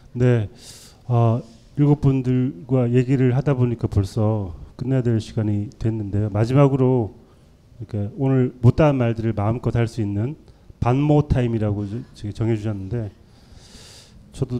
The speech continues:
평소에 반말을 잘 안 해봐가지고 이게 어떤 효과를 낼지는 모르겠지만 독자에게 보내는 메시지를 반말로 하는 시간입니다. 왜 반말로 해야 되는지는 자-, 저는 잘 모르겠지만 여러분들은, 어, 나름의 의미를 두시고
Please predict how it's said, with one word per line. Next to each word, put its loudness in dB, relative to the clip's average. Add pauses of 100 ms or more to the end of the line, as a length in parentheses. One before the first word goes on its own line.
평소에 -2
반말을 -2
잘 -4
안 -4
해봐가지고 -4
이게 -6
어떤 -4
효과를 -2
낼지는 -4
모르겠지만 -6 (720)
독자에게 2
보내는 -2
메시지를 -4
반말로 -2
하는 -2
시간입니다. -6 (840)
왜 4
반말로 4
해야 2
되는지는 -2 (180)
자-, -4
저는 4
잘 2
모르겠지만 -2
여러분들은, -2 (640)
어, -12 (140)
나름의 -2
의미를 0
두시고 -2